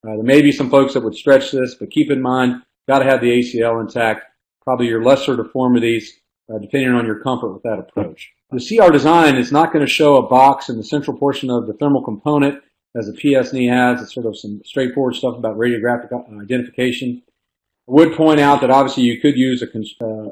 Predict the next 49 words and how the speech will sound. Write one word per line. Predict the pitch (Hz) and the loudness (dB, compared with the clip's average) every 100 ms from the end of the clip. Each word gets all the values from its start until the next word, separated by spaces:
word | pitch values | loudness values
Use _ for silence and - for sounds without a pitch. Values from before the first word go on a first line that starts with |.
| - | -12
a, | 113 110 | -10 -10
uh, | 98 - | -10 -6
ultra | 160 160 - | -4 -4 -8
congruent | 127 123 123 147 143 143 | -6 -4 2 4 6 4
or | 123 | 0
sort | - 139 | -2 -4
of | 107 | -4
a | 101 98 - | -6 -8 -6
anterior | 135 131 143 | -4 0 0
stabilized | - 143 139 131 120 120 | 0 0 2 2 0 0
type | - 123 120 | -4 -4 -4
polyethylene | - 127 127 123 123 120 | -4 0 0 0 -2 -2
liner. | 123 127 127 127 - _ _ _ | 0 0 -2 -4 -8 _ _ _
We | 127 | -2
don't | 156 147 | 0 0
have | 151 | 0
anything | 139 139 | 0 0
on | 135 | -2
the | 117 | -4
slides | - 139 139 127 | -2 2 2 0
in | 135 | -2
that, | 131 135 | -4 -6
but | 117 | -8
certainly | - 156 151 127 | -4 -4 -4 -2
you | |
might | 123 127 | 0 -2
wanna | 127 123 | -2 -4
be | 123 123 | -2 0
able | 123 | 0
to | 117 110 107 _ _ | 0 -6 -8 _ _
understand | 127 131 123 - 131 120 | -6 -4 -4 -6 -4 -4
that | 113 | -6
a | 95 | -10
C | - 151 | 0 2
R | 131 123 | 2 2
femur | 139 127 127 120 | -2 -2 -2 -2
could | 139 127 | -2 0
mate | 123 120 123 - _ _ _ | 2 2 0 -8 _ _ _
with | 113 - | -8 -2
that | 135 131 | 0 0
type | 135 123 | -2 -2
of | 120 117 | -2 -2
liner | 117 120 117 110 - _ _ - | -2 -2 -2 -4 -8 _ _ -8
with | 120 - | -8 -6
the, | 110 107 | -4 -4
uh, | 98 | -6
cruciate | - 135 120 113 | -4 -2 -2 -6
being | 104 107 98 | -8 -8 -8
out. | 92 76 | -12 -16